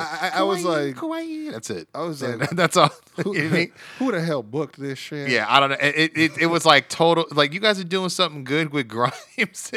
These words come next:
Speaker 1: and, and, and Knight, and then you shit this nugget out. Thank you.
Speaker 2: That's why I was thinking, so I was like, This can't be the same
Speaker 1: Yeah.
Speaker 2: people creatively that's working with this, that's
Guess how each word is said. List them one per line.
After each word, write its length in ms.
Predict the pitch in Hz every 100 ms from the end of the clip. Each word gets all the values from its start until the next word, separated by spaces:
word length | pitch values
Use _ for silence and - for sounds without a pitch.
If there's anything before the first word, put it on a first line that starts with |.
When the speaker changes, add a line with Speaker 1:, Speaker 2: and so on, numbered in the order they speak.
| 180 _ _ _ - - -
Speaker 1:
and, 200 | - 156
and, 200 | 147 147 143
and 200 | 139 131
Knight, 320 | 135 135 127
and 120 | 120
then 140 | 127 135
you 140 | 143
shit 400 | - - 143 123
this 280 | 120 143 -
nugget 300 | 113 101 101
out. 280 | 92 90 -
Thank 260 | 143 160 101
you. 160 | 87 98 -
Speaker 2:
That's 180 | - -
why 100 | 233
I 20 | 226
was 140 | 202
thinking, 180 | 214 196
so 140 | 196
I 40 | 190
was 80 | 175
like, 220 | 151 123
This 180 | 151 180
can't 400 | - 277 285 233
be 80 | 185
the 120 | 147
same 800 | - 156 147 135 123 107 95 87 _ _ _ -
Speaker 1:
Yeah. 220 | - 233
Speaker 2:
people 400 | 156 123 110 104
creatively 640 | - 165 180 165 127 123 120
that's 260 | 120 117
working 420 | 123 127 123 117
with 140 | 110 -
this, 220 | 123 117
that's 320 | 117 107 -